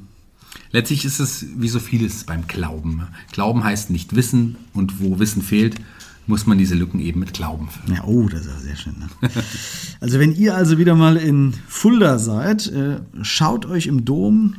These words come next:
Speaker 2: das Grab in der Bonifatiusgruft an und vielleicht auch das Dommuseum, wo der Ragendrudis-Kodex <laughs> aufbewahrt wird, und macht euch am besten ein eigenes Bild davon.
Speaker 1: Mhm.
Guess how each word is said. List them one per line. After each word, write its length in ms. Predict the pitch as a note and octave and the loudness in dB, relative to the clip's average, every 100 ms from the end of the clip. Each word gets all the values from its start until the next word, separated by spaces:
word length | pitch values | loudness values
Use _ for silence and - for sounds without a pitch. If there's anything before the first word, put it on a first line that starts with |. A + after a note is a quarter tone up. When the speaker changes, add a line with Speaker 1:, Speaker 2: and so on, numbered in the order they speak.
| - | -10
Speaker 2:
das 180 | - - | -8 -6
Grab 460 | A2 A#2 C#3+ F#3 C3 | -2 2 2 2 0
in 80 | |
der 80 | A#2+ | 0
Bonifatiusgruft 1000 | A#2 A2+ G#2 C3 - - - - D3 - | 2 0 0 -2 -2 -2 -2 -2 -4 -4
an 180 | - C3+ | -4 0
und 140 | C3+ - | 2 2
vielleicht 600 | B2+ A2+ C3+ F#3+ F3+ - | 2 2 2 2 0 -4
auch 140 | C#3 | -6
das 240 | - G#2+ | -4 -4
Dommuseum, 680 | - G3 F#3+ D#3 D#3+ E3 D#3 | 0 2 4 4 4 4 4
wo 80 | B2+ | 2
der 240 | A#2 A2 - - - - - | 0 0 -2 -10 -16 -16 -8
Ragendrudis-Kodex 1300 | G#2+ A2+ A#2+ A2+ E3 G#3 G3 - E3+ F3+ E3 D#3+ - | -4 0 0 2 4 4 4 4 6 8 6 4 0
<laughs> 0 | |
aufbewahrt 720 | C#3+ D3+ D#3 B2 C3 C3+ F#2 | 0 0 0 0 0 0 -2
wird, 220 | B2 B2 - - - - | -2 -2 -8 -18 -18 -4
und 160 | C3+ C3 | 2 4
macht 200 | E3 - | 4 2
euch 140 | E3 | -2
am 100 | D#3+ | -2
besten 320 | D3+ E3+ - E3+ | -2 -6 -4 -4
ein 80 | |
eigenes 360 | - G#3+ A#3 - | -2 2 2 2
Bild 160 | G2 F2+ | -4 -6
davon. 300 | E2+ - - - | -8 -12 -12 -8
Speaker 1:
Mhm. 280 | G2 G#2 | -4 -4